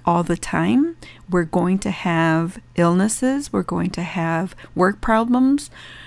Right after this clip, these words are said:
we're going to have parenting issues,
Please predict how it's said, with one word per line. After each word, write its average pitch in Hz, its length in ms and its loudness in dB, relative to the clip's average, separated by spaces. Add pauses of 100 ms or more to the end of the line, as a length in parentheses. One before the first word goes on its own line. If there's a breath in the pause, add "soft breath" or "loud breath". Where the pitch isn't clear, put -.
(260 loud breath)
we're 190 120 -2
going 214 300 2
to 262 120 -6
have 202 720 2 (720)
parenting 214 720 0
issues, - 680 -6